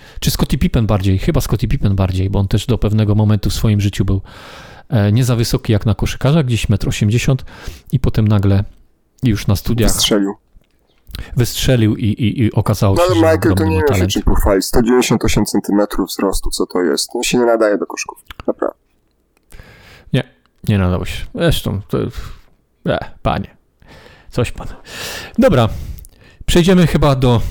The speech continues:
Speaker 1: tematu odcinka. Czeg-, od czego by tu zacząć, powiedz? Chyba od tego, żeby powiedzieć,
Speaker 2: Co się
Speaker 1: e,
Speaker 2: stało, jakby,
Speaker 1: co to się
Speaker 2: tak.
Speaker 1: w ogóle, c-, tak, co to się stało się w ogóle w tym, e, e, w tym, w tym całym ambarasie, że będziemy o tym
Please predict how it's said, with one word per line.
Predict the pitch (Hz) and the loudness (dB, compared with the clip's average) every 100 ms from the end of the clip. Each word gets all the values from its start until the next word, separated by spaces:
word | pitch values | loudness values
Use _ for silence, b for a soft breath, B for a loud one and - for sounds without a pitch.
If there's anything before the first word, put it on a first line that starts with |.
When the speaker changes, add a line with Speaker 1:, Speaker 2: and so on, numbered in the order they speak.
| - | -2
Speaker 1:
tematu | 120 117 - 110 | 0 2 2 -2
odcinka. | - - 101 - 135 - - - - _ _ _ _ _ _ _ - B B B - - | -2 0 0 2 2 0 -8 -20 -20 _ _ _ _ _ _ _ -10 B B B -10 0
Czeg-, | 160 202 | 0 2
od | 151 - | 0 0
czego | - 202 | 0 2
by | 208 | 2
tu | 202 160 | 2 2
zacząć, | 127 - 90 - | 2 0 0 0
powiedz? | 92 90 - | 0 -2 -2
Chyba | 143 185 | 0 2
od | 160 - | 2 0
tego, | 123 120 151 | 2 4 4
żeby | 127 139 | 2 2
powiedzieć, | 143 120 107 120 147 - - - | 0 0 2 2 0 -6 -6 -2
Speaker 2:
Co | 113 - | 0 0
się | - | 0
Speaker 1:
e, | |
Speaker 2:
stało, | - 113 110 117 | 2 4 4 6
jakby, | 302 226 | 4 2
Speaker 1:
co | - | 0
to | - | 0
się | 175 | 0
Speaker 2:
tak. | - | 0
Speaker 1:
w | |
ogóle, | 135 117 156 | 2 2 2
c-, | - - B B B - | 0 -8 B B B 2
tak, | 139 117 - | 2 2 -2
co | - 135 | -2 0
to | 151 | 2
się | - | 2
stało | - 226 247 | 2 4 4
się | - 110 92 - - | 4 2 0 -4 -6
w | 165 | -2
ogóle | 104 101 101 | 0 2 2
w | - | 2
tym, | 101 95 | 0 0
e, | |
e, | - - - - - 104 113 120 131 127 127 135 131 131 131 - 147 143 127 | -2 -12 -20 -20 -2 2 2 2 2 2 2 0 0 0 -2 -6 -4 -2 -2
w | - | -4
tym, | - 127 139 | -2 0 0
w | - | 0
tym | 123 | -2
całym | 120 113 113 117 | 0 2 2 2
ambarasie, | 117 120 113 98 - 151 | 2 2 2 2 2 2
że | 156 | 2
będziemy | 143 123 123 165 | 2 2 2 2
o | 110 131 | 0 0
tym | - 160 | 2 2